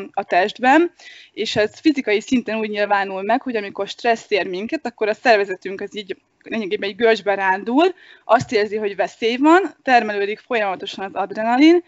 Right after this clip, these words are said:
hogy fel tudjon készülni a szervezet a támadásra, úgymond, vagy a cselekvésre. És, ö,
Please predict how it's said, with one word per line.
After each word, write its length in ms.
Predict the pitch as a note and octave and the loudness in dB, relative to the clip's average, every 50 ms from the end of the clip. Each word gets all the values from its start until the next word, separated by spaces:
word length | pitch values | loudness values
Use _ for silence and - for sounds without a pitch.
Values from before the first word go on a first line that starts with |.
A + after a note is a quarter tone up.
| _ _ - _ _ _ _ - | _ _ -20 _ _ _ _ -6
hogy 120 | A3 G3+ | -6 -4
fel 260 | - - A#3 A3 G#3 | 2 4 4 6 6
tudjon 320 | - G#3 G3+ F3 G3 F#3+ D#3+ | 2 -2 -6 -6 -8 -10 -10
készülni 420 | - A3 G#3 - - G3+ F#3 F3+ | -8 -8 -8 -6 -8 -8 -8 -8
a 60 | G3+ | -8
szervezet 380 | - - A3 G#3 G3+ F#3+ F3+ - | -6 -4 -4 -4 -4 -6 -8 -10
a 40 | G3 | -6
támadásra, 840 | - - C4+ C#4 B3+ A#3 B3 A3+ A3+ A3 G#3 A3 A3+ - - G#3+ | -2 2 2 4 4 4 4 2 2 2 0 0 -2 -4 -6 -6
úgymond, 340 | G3+ A3 A#3 A#3+ A#3+ B3 B3 | -6 -6 -6 -6 -8 -6 -6
vagy 100 | A3 F#3+ | -8 -8
a 60 | F3+ | -8
cselekvésre. 800 | F#3+ - A3 G3 G3+ G#3 - _ B3 B3+ C4 - - D#4 D#4 D#4+ - _ _ - - - - - _ _ | -10 -8 -6 -6 -6 -6 -6 _ -8 -8 -8 -6 -2 -2 0 -2 -2 _ _ -20 -20 -20 -20 -20 _ _
És, 260 | A3+ A3+ - - - | -8 -8 -6 -2 0
ö, 120 | A3 G#3 | 0 0